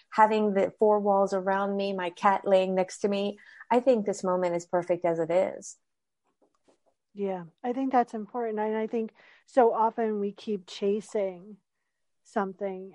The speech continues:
Speaker 2: and we're not really allowing ourselves to be in the present and see what's possible, what's here, what, you know, what are we missing because we're trying to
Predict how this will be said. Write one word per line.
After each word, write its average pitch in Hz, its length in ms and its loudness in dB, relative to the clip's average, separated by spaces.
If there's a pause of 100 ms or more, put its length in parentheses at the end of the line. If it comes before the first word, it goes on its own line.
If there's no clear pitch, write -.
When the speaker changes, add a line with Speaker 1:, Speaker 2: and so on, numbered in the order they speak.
Speaker 2:
and 208 140 -6
we're 202 160 -4
not 208 440 -4
really 208 500 0
allowing 196 760 -4
ourselves 185 720 -8
to 196 340 -8
be 208 180 -4
in 202 100 -6
the 196 60 -10
present 190 460 -10
and 185 160 -16
see 214 340 -2 (440)
what's 240 360 2
possible, 208 640 -2
what's 220 320 -2
here, 226 600 -4
what, 208 440 4 (580)
you 247 100 -6
know, 214 480 -6
what 220 300 6
are 247 100 6
we 226 160 2
missing 214 540 0
because 202 340 -4
we're 190 100 0
trying 208 460 -2
to 190 560 -4